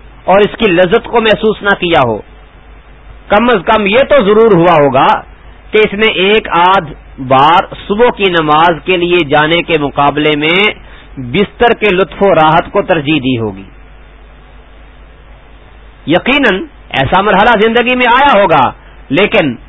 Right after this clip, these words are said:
سوال یہ ہے کہ اب آپ بتائیں وہ لذت کہاں گئی جو آج سے کچھ سال، کچھ مہینے،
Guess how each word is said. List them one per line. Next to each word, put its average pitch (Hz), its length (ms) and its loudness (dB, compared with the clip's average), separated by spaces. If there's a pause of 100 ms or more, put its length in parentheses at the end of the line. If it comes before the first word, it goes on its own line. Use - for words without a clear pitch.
(400)
سوال 247 380 2
یہ 165 180 0
ہے 156 260 2 (360)
کہ - 120 -8
اب 190 140 0 (140)
آپ 165 240 2
بتائیں 139 720 0
وہ 151 260 0
لذت 156 480 0 (280)
کہاں 220 300 2
گئی 156 360 0 (500)
جو 147 140 -2 (200)
آج 208 360 0
سے 180 300 2 (360)
کچھ 233 220 2 (160)
سال، 170 460 4 (100)
کچھ 196 220 0
مہینے، 165 640 -2